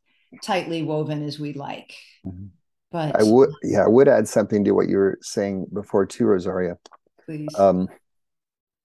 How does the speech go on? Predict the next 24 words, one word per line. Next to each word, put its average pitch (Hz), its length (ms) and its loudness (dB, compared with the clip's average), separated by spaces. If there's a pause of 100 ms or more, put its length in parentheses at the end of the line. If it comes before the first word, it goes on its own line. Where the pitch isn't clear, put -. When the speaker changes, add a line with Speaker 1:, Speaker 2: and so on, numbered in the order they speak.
(380)
Speaker 2:
and 120 100 4
I'm 117 100 6
gonna 110 100 4
do 113 200 6
it, 107 340 2
I'm 110 100 0
gonna 101 120 0
do 139 140 4
it - 80 4
by 107 100 2
doing 117 260 2
it 92 100 -4
rather 101 260 0
than 92 180 -6
back 104 280 -2
referencing 92 460 -4
you. 85 100 -8 (500)
Uh, 101 240 2 (220)
if 127 220 0 (520)
everybody 165 640 2
tomorrow 101 680 -6 (420)
that's 113 220 -4
sexually 107 460 -4
confused, - 800 -12